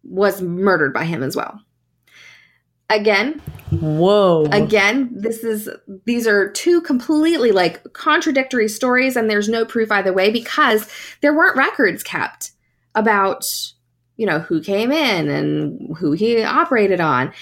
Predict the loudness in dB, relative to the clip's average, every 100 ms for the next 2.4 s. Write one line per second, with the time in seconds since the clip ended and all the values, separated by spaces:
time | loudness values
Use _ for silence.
0 | -20 -6 -2 -2 -2 -6 -2 2 2 2
1 | 0 -2 2 2 2 2 2 2 0 -2
2 | -2 -2 -6 -12